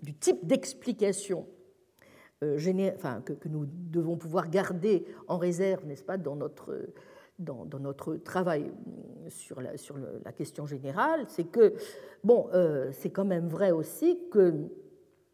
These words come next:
euh, même si Leibniz, euh, euh, est,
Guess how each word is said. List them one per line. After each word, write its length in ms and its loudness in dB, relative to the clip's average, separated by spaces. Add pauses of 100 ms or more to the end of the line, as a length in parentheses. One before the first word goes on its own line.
(680)
euh, 760 0
même 280 10
si 500 2 (320)
Leibniz, 800 4
euh, 340 2 (440)
euh, 340 -4 (1120)
est, 180 0